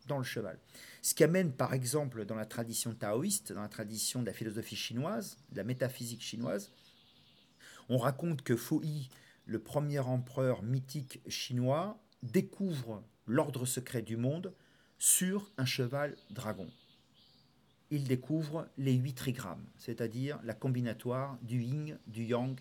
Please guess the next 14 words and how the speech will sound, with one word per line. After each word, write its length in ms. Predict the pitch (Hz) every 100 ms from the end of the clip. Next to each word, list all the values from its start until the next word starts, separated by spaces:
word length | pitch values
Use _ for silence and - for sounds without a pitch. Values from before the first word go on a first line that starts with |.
| -
et 80 | 117
du 140 | 110
souffle 340 | - 135 -
du 100 | 101
vide 200 | 104 123
médian. 340 | 107 92 92 - - - - - - -
Et 60 | 127
pourquoi 400 | 156 - 190 170
huit 240 | 113 156
trigrammes ? 560 | - 139 123 110 101 - - - - - - -
Parce 220 | 123 -
que 400 | - 190 170 143 - - - - - - -
la 200 | 127 123
trinité 840 | 123 - 175 160 131 151 135 117